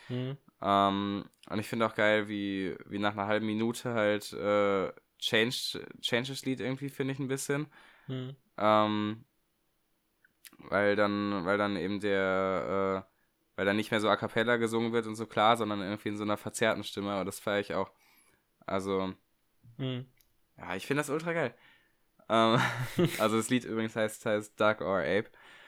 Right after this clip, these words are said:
Speaker 1: Ja.
Speaker 2: Sinnvoll wär's natürlich eigentlich, wenn man, wenn man sich das übrigens, äh, anhören würde, bevor wir darüber sprechen, weil sonst ist es wirklich, äh, also ultra weird,
Speaker 1: Genau.
Speaker 2: wenn man, wenn man gar keinen Bezug dazu hat.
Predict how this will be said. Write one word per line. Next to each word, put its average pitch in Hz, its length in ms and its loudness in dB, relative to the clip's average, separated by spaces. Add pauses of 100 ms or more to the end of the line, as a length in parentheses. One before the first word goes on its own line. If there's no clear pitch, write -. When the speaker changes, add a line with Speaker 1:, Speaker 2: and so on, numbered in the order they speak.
(140)
Speaker 1:
Ja. 123 160 2
Speaker 2:
Sinnvoll 127 340 4
wär's 117 160 4
natürlich 120 420 0
eigentlich, 113 220 0
wenn 113 80 0
man, 107 260 0
wenn 101 80 2
man 107 100 0
sich 110 120 -8
das 107 140 -8
übrigens, 104 320 -4
äh, 98 240 0
anhören 104 400 0
würde, 101 160 -2
bevor 98 340 -4
wir 98 80 -4
darüber 87 260 -4
sprechen, - 280 -8
weil 92 60 -6
sonst 95 280 -6
ist 95 180 -10
es 95 140 -14
wirklich, 98 400 -10
äh, 87 200 -2 (680)
also - 180 -14 (220)
ultra 110 460 4
weird, 87 300 0 (380)
Speaker 1:
Genau. 110 200 0
Speaker 2:
wenn 98 60 0
man, 87 180 0
wenn 87 80 -2
man 90 120 -2
gar 90 120 2
keinen 98 160 -6
Bezug 95 220 -10
dazu 104 220 -6
hat. 110 100 -4